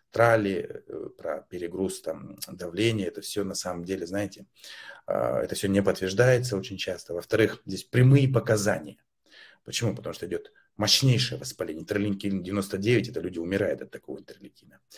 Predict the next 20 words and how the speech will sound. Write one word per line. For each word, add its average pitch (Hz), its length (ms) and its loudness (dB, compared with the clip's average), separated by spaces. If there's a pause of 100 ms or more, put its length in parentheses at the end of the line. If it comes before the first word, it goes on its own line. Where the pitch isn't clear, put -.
(240)
Во-вторых, - 440 4 (260)
а, 85 640 -2 (1000)
мы 113 180 4
видим, 120 320 4
что, - 580 -2
а, 82 240 -4
свёртывающая 104 540 0
система 117 340 0
у 87 40 -2
него 90 280 0
уже 101 440 0
отказывает. - 720 -12 (640)
И 104 220 2
это 117 280 2
как 113 200 2
бы 101 400 6
и 101 60 -6
подтвердилось 113 540 2
нашим 107 280 -2
лечением. 82 500 -6